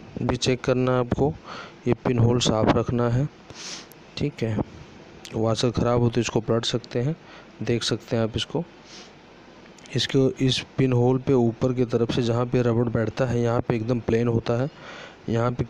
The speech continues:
किसी भी धारदार चीज़ से यहाँ पे कट नहीं लगना चाहिए। अगर कट लग जाएगा तो वहाँ से एयर निकलेगा, तो ये washer उसको पूरी तरीके से pack नहीं कर पाएगा।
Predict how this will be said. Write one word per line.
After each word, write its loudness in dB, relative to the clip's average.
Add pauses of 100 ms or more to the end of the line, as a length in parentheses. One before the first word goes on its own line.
किसी 2
भी 4
धारदार 0
चीज़ 0
से -2 (560)
यहाँ 2
पे -2 (100)
कट 0
नहीं 2
लगना 0
चाहिए। 0
अगर 2
कट 0
लग 2
जाएगा 2 (880)
तो 0
वहाँ 2
से 2
एयर 4
निकलेगा, 2 (920)
तो 0 (1040)
ये 2
washer 2
उसको 0
पूरी 2
तरीके -2
से -2
pack -2
नहीं -2
कर 0
पाएगा। 0